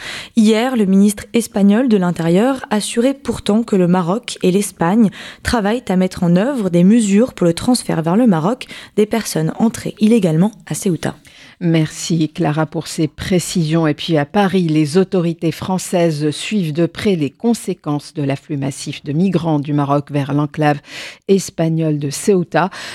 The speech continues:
Speaker 2: Le ministre de l'Intérieur, Laurent Nunez, indique s'être entretenu avec son homologue espagnol et se dit prêt à renforcer les contrôles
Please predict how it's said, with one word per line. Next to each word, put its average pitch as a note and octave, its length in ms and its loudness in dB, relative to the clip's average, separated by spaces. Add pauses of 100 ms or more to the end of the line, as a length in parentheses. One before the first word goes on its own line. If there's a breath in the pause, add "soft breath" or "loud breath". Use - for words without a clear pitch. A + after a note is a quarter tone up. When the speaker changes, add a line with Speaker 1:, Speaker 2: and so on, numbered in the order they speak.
Speaker 2:
Le D3+ 200 0
ministre D3 560 -2
de D3+ 100 -2
l'Intérieur, F3 560 2
Laurent E3+ 300 2
Nunez, G3+ 720 4
indique G3+ 400 -2
s'être - 440 -2
entretenu A#3 540 0
avec F3+ 240 -2
son F3 280 -2
homologue D#3+ 380 0
espagnol D3+ 480 -2
et D#3+ 60 2
se - 160 -6
dit D#3 180 -8
prêt - 320 0
à - 80 -8
renforcer F3 720 -4
les F3 120 0
contrôles A#3 480 -2